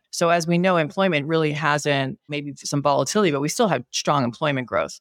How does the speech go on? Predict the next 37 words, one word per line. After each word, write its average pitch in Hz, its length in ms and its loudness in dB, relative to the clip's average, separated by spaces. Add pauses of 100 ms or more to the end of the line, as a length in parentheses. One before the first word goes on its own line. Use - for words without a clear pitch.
So 165 220 0
when 160 200 0
people 202 280 0
think 180 180 0
about 139 220 0
housing, 170 400 0
they're 151 120 0
worried 165 200 0
about 139 200 0
rates, 175 380 0
but 156 140 0
affordability 180 760 0
right 156 220 0
now 151 340 2
with 147 200 -6
rates 156 180 -2
coming 151 300 -6
down, 147 460 0 (140)
call 151 140 0
it 147 100 -4
seven 147 280 -2
percent, 147 400 -2
it's - 160 -10
running 147 240 -4
at 147 60 -2
about 143 380 0
seventeen 190 480 2
percent 156 400 -2
above 151 320 0
historic 160 640 -2
trend 156 320 -2
line 160 280 0
for - 140 -12
new 156 260 -2
home. 190 420 0
It's - 100 -12
actually 165 360 -2